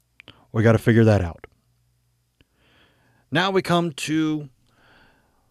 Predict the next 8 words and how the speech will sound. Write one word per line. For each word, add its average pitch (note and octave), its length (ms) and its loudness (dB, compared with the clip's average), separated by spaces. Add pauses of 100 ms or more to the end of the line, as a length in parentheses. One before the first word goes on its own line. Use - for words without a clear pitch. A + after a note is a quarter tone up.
(560)
Bill-, C3+ 340 4
Bobby C#3+ 340 4
Heenan C3+ 300 2
back C3+ 640 -2 (880)
at B2+ 260 -4
the B2 320 -2
interview B2 380 -2
area. A#2+ 480 0